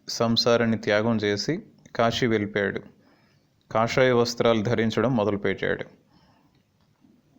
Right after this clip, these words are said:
మూడు నెలల తర్వాత ఇంటికి ఒక ఉత్తరం రాశాడు. "నాకు ఇక్కడ ఒక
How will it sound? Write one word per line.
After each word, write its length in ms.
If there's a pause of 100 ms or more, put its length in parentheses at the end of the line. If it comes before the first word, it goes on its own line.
(400)
మూడు 260
నెలల 200
తర్వాత 840 (720)
ఇంటికి 460
ఒక 200
ఉత్తరం 340
రాశాడు. 520 (1200)
"నాకు 220
ఇక్కడ 220
ఒక 160